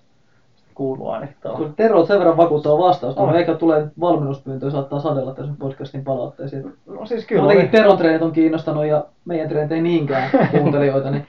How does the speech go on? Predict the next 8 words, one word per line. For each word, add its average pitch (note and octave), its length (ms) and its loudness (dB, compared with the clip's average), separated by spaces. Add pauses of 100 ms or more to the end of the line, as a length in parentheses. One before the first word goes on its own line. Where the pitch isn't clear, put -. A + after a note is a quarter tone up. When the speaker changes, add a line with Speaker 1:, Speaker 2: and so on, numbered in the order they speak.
(460)
Speaker 2:
niin, C#3+ 120 -12
tota, D3+ 340 -4 (160)
tää D3+ 220 2
saattaa E3 340 -2
nyt D#3+ 140 -6 (180)
poikia E3 460 4
entisestään D#3 600 -4
tässä. - 460 -14